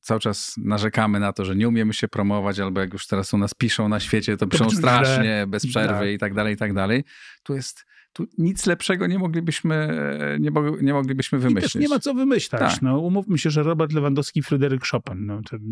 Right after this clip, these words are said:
Speaker 2: <laughs> specjalnie niewiele więcej.
Speaker 1: No dobrze, to teraz, y, y, żebyś nie miał t-, tak przyjemnie, żebyś mógł się skompromitować za kilka dni, ponieważ, jak już zdradziłeś, nagrywamy to przed finałem. Część z państwa będzie już słuchać tego podcastu po,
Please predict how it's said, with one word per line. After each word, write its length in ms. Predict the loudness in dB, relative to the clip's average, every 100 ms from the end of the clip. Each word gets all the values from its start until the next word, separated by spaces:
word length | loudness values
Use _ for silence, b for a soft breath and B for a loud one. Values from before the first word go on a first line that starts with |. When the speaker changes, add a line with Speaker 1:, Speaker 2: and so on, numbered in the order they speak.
| -2 0 0 -2 0
Speaker 2:
<laughs> 400 | 0 2 0 -2
specjalnie 1000 | -4 -8 -6 -6 -6 -6 -2 0 2 2
niewiele 360 | 2 2 2 4
więcej. 200 | 4 4
Speaker 1:
No 60 |
dobrze, 200 | 4 2
to 120 | 0
teraz, 340 | 2 0 -2 -4
y, 40 | -4 -2 -2 -2 0 0
y, 40 | 0
żebyś 320 | 0 0 2
nie 100 | 2
miał 140 | 2 0
t-, 160 | -4
tak 240 | -2 -2 -4
przyjemnie, 440 | -2 2 2 2
żebyś 160 | 0 0
mógł 160 | 0
się 80 | -2
skompromitować 680 | -2 -2 0 0 2 0 0
za 120 | -2
kilka 340 | -4 -4 -2 2
dni, 240 | 2 0 B B B
ponieważ, 420 | 2 2 2 -2 -8 -2
jak 140 | 0
już 100 | 0
zdradziłeś, 380 | 0 0 0 0
nagrywamy 460 | 0 2 2 0 -2
to 100 | -2
przed 240 | -2 -2
finałem. 520 | 0 2 2 0 -2 B B -12
Część 220 | 0 0 2
z 40 |
państwa 320 | 0 0 0
będzie 240 | 0 0 0
już 280 | -2 -8 -8
słuchać 380 | -4 0 0 -2
tego 220 | -2 -2
podcastu 580 | -4 -2 -2 -2 -2 -2
po, 140 | 0